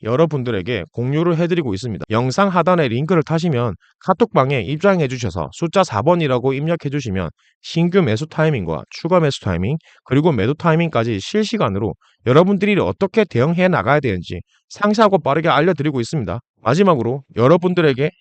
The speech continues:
행운을 가져다주는 로또 같은 뉴스입니다. 민코인인 시바이누 코인 투자자가 삼 년 반 만에 사백만 원을 투자해서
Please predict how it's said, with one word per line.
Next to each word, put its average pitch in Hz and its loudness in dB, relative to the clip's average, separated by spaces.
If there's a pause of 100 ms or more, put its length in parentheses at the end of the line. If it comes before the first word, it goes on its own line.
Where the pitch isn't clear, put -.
(100)
행운을 202 4
가져다주는 120 -4
로또 113 -2
같은 151 0
뉴스입니다. 113 -4
민코인인 208 2
시바이누 202 2
코인 190 0
투자자가 147 -2
삼 190 -4
년 202 2
반 131 -4
만에 156 0 (280)
사백만 185 0
원을 151 2
투자해서 117 -4